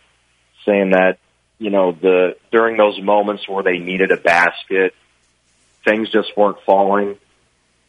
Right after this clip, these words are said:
But it probably would have been better if Ty Ty would have been in that situation to where some of those baskets have been made, because he's done it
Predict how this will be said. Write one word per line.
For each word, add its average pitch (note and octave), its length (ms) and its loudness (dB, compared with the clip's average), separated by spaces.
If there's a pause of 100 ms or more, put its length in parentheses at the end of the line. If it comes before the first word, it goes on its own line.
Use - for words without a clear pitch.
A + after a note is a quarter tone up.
(120)
But G2+ 100 2
it F#2+ 160 -2 (180)
probably B2+ 540 0
would A2 180 0
have A2 80 -2
been B2 140 -4
better G#2+ 340 -2
if - 140 -10
Ty G2 260 2
Ty G2 540 0 (1200)
would A2+ 240 2
have A2+ 80 -2
been A2+ 180 0
in B2+ 160 -2
that G#2+ 240 2
situation G2 720 -4
to G2+ 60 -6
where G2 280 2
some A2 120 0
of G#2+ 60 -6
those G2 160 0
baskets F#2+ 460 0
have E2+ 260 -6
been F#2 100 0
made, F#2+ 160 2
because F2 240 -8
he's F2+ 160 -16
done F#2 180 2
it F2+ 80 -12